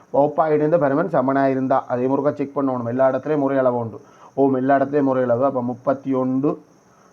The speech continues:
முப்பத்தி நாலு, முப்பத்தி ஏழு, நாற்பது, நாற்பத்தி மூன்று,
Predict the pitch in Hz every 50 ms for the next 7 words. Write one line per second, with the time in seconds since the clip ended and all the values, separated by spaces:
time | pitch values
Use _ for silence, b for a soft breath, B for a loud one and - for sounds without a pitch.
0 | b _ _ - 127 117 - 143 139 139 - 143 131 127 123 123 127 131 131 127
1 | 131 139 151 180 87 - - _ _ _ _ _ _ _ _ _ _ - 123 120
2 | 120 - 143 139 139 131 131 127 127 127 127 131 131 135 135 135 139 147 165 175
3 | 170 - _ _ _ _ _ _ _ _ _ _ 120 113 113 113 120 131 139 139
4 | 139 - - - 143 135 131 127 151 170 185 175 - _ _ _ _ _ _ _
5 | _ _ _ _ - 123 120 123 127 - - 147 135 139 - 139 127 131 131 131
6 | 131 131 131 131 135 135 151 165 190 190